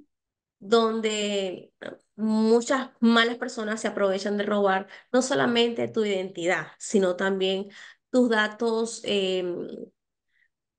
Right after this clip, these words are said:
eh, de, de tu cuenta, de tu cuenta ban-, bancaria, pues. Y es por eso que ocurren a diario tantos tipos de estafas.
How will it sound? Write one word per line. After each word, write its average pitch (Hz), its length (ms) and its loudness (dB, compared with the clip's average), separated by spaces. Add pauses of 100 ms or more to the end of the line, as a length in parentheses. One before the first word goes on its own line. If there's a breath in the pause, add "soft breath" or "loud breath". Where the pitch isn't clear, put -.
(100)
eh, 185 220 -6
de, 202 140 0
de 202 220 0
tu 214 120 -6
cuenta, 208 280 -2
de 208 100 0
tu 208 140 -4
cuenta 214 220 -2
ban-, 240 300 -4
bancaria, 180 640 0
pues. 302 240 -4 (160)
Y 214 140 2
es 202 80 0
por 208 180 0
eso 202 240 0
que 240 60 -4
ocurren 220 380 0
a 196 100 -2
diario 196 280 -2
tantos 196 380 -6
tipos 202 300 0
de 160 60 -10
estafas. - 540 0